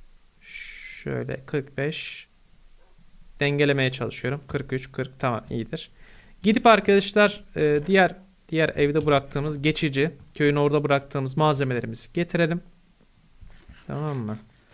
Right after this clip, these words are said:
Ondan sonra şuradaki hayvanları keseceğim. Şu fırınları başlatayım da camlar olmaya başlasın. Ondan sonra gidip biraz hayvan keseyim. Değil mi?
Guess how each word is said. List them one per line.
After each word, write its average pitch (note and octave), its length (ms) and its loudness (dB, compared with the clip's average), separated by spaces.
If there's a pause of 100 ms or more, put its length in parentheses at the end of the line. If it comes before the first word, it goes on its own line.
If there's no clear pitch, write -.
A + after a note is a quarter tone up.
(520)
Ondan D3 240 -2
sonra D3 640 -2 (100)
şuradaki D3+ 400 -4
hayvanları C#3 500 0
keseceğim. B2+ 440 -8 (280)
Şu - 160 0
fırınları F#3+ 460 6
başlatayım F#3 540 4
da A2+ 140 0 (420)
camlar E3+ 380 8
olmaya F3 340 8
başlasın. F3 500 4
Ondan D3 260 2
sonra B2+ 280 0
gidip C#3+ 420 0 (320)
biraz D3+ 320 4
hayvan C3+ 380 2
keseyim. C3 380 -4 (420)
Değil E2+ 100 -4
mi? - 100 -10